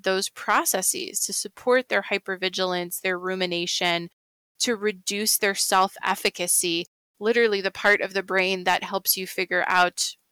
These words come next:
"How do I help myself? How can I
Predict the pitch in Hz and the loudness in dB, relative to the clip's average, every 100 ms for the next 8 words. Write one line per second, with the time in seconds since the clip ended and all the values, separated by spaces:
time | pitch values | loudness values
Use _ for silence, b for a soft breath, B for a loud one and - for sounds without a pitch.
0 | _ _ _ - - 208 196 196 190 190 | _ _ _ -10 2 8 8 8 4 -4
1 | 185 185 - 175 175 - 240 254 190 180 | -6 -4 0 2 2 2 2 4 2 0
2 | - 175 170 175 - - 175 175 185 175 | 4 4 4 2 -2 4 4 4 -2 0
3 | 170 165 | 2 0